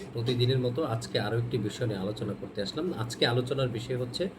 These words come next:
জুলাই ঘোষণাপত্র। আপনারা জানেন যে গতকালকে প্রধান উপদেষ্টা আশা প্রত্যাশার জুলাই ঘোষণাপত্র পাঠ করেছেন। এই জুলাই ঘোষণাপত্র নিয়ে গতকালকে মিশ্র প্রতিক্রিয়া দেখিয়েছে রাজনৈতিক দলগুলো।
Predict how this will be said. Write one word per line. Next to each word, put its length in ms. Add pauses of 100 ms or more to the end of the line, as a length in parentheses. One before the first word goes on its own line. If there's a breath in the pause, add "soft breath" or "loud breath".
(400 loud breath)
জুলাই 260
ঘোষণাপত্র। 640 (120)
আপনারা 240
জানেন 340
যে 200 (480 loud breath)
গতকালকে 560
প্রধান 420
উপদেষ্টা 580 (260)
আশা 280
প্রত্যাশার 600
জুলাই 240
ঘোষণাপত্র 640
পাঠ 120 (100)
করেছেন। 300 (640 loud breath)
এই 180
জুলাই 200
ঘোষণাপত্র 600
নিয়ে 220
গতকালকে 400
মিশ্র 420
প্রতিক্রিয়া 460
দেখিয়েছে 480
রাজনৈতিক 540
দলগুলো। 340